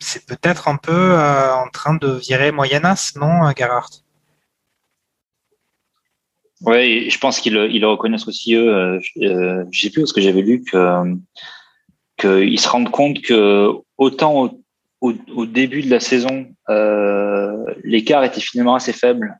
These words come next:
Speaker 2: euh, entre, euh, McLaren, Ferrari et même, disons, Alpine.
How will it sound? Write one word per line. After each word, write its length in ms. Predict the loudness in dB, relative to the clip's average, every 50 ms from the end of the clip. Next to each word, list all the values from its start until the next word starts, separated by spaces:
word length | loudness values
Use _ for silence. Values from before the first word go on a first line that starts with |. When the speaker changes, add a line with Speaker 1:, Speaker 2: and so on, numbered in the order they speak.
| -6 -4
Speaker 2:
euh, 300 | -2 0 0 0 -2 -2 -4 -4
entre, 400 | -4 -4 -4 -8 -14 -6 -2 0
euh, 440 | 0 2 2 2 2 2 0 0 -2 _ _ -20 -20 -20 -20 _ _ -2
McLaren, 880 | -2 -2 -2 0 0 0 2 2 2 2 2 2 2 0 0 -2 -4 -6
Ferrari 1000 | -8 -4 0 2 4 4 4 4 4 2 0 0 -2 -4 -6 -6 -6 -6 -8 -8 -8
et 640 | -6 -4 -2 -2 -2 -2 -2 -4 -4 -6 -6 -8 -8
même, 200 | -8 -6 -6 -8 -8
disons, 480 | -6 -4 -4 -4 -2 -2 -2 0 2
Alpine. 460 | 2 0 0 -2 -4 -2 -2 -2 -2